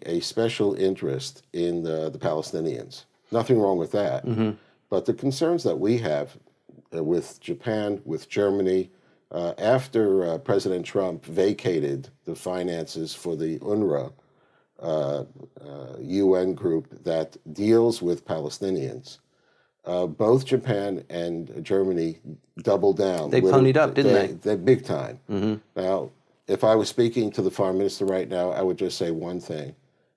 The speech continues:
Speaker 1: If Japan wants to continue, and maybe it should, uh, to help, uh, Palestinians who are in need, by all means. But what they need to do, same message to Berlin as Tokyo, you need accountability,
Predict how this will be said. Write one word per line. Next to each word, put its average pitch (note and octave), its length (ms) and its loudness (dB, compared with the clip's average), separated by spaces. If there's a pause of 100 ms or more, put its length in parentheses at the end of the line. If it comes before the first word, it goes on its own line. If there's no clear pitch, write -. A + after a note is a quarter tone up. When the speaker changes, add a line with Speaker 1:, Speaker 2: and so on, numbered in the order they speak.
Speaker 1:
If - 160 -6
Japan A#2 640 0
wants G2+ 500 0
to F2+ 340 2 (240)
continue, F2+ 640 0
and E2+ 80 -4
maybe E2+ 300 -2
it - 100 -4
should, C3+ 400 0 (500)
uh, E2+ 140 -2
to G2+ 160 -4
help, G#2 480 0
uh, E2+ 320 -2
Palestinians F2 720 -2
who F2 140 0
are D#2 80 2
in D2+ 120 -4
need, F#2 440 -2
by E2+ 180 -4
all E2 180 -4
means. E2+ 560 -4
But F2 140 -4
what F2+ 220 -2
they F2 180 0
need B2+ 400 0
to G#2+ 100 -2
do, B1+ 400 -6 (420)
same G2+ 340 -2
message G#2 400 -2
to G2+ 80 -2
Berlin G#2+ 560 0
as - 160 -12
Tokyo, D#2 520 -4 (580)
you F#2+ 200 2
need G2+ 240 2
accountability, G2 960 0